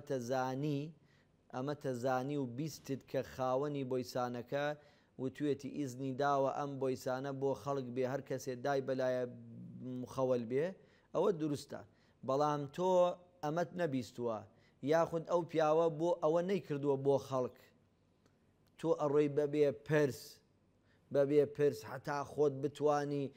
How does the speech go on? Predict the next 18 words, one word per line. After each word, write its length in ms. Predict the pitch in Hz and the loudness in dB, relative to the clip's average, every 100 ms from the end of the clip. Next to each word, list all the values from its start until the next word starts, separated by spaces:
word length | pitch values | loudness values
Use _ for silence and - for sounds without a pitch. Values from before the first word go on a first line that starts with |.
| - - - | -16 -20 -10
م، 200 | 139 139 135 | -8 -6 0
فەردەی 360 | 151 139 147 139 | 0 4 4 4
لێ 120 | 139 135 | 2 0
پڕ 120 | 139 - | -4 -6
ئەکەی، 340 | 131 - 190 226 226 - _ _ _ - | -8 0 2 2 -2 -14 _ _ _ -10
سیاری 460 | - 151 147 143 147 | 0 2 4 4 4
لێ 140 | 147 139 - | 4 2 0
تون 160 | 147 147 | -6 -4
ئەکەیت 340 | 143 143 143 139 | -4 -2 -2 -4
و 60 | 135 | -6
پڕ 120 | 151 117 | -6 -6
ئەەکەی، 280 | 131 175 208 | -6 -4 -2
بەڕاستی 380 | 143 120 123 - 143 | -4 -6 -8 -10 -8
ئەمە 160 | 143 127 | -8 -10
حرامە 420 | 135 135 147 156 | -10 -6 -6 -6
و 60 | 160 131 | -6 -4
جائیز 300 | 123 135 117 | -4 -6 -8
نییە. 180 | 120 107 | -12 -14